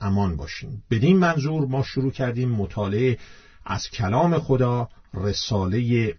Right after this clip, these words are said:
غلاطیان. بخش اول رو، فصل اول آیات یک تا آخر ده رو مطالعه می‌کردیم که در این آیات شما می‌بینید که پولس رسول ماهیت انجیل راستین رو برای ما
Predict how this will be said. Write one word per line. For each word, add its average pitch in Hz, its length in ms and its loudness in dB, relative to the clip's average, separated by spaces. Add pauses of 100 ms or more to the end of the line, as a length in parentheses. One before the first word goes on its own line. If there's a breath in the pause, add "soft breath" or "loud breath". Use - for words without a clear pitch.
غلاطیان. 87 760 0 (920 soft breath)
بخش - 400 2
اول 139 640 2
رو، 107 260 2
فصل - 480 -2
اول 127 520 0
آیات 131 440 0
یک 143 360 -2
تا 123 100 0
آخر 117 220 -2
ده 113 340 -2
رو 117 120 0
مطالعه 107 480 2
می‌کردیم 135 500 0
که 117 140 -6
در 107 140 0
این 139 160 2
آیات 135 600 2 (120)
شما 110 220 2
می‌بینید 143 600 2 (480 loud breath)
که - 120 -2
پولس 113 500 2
رسول 135 540 2
ماهیت 110 640 0
انجیل 127 520 2
راستین 135 680 2
رو 139 60 8
برای 110 380 0
ما 123 200 0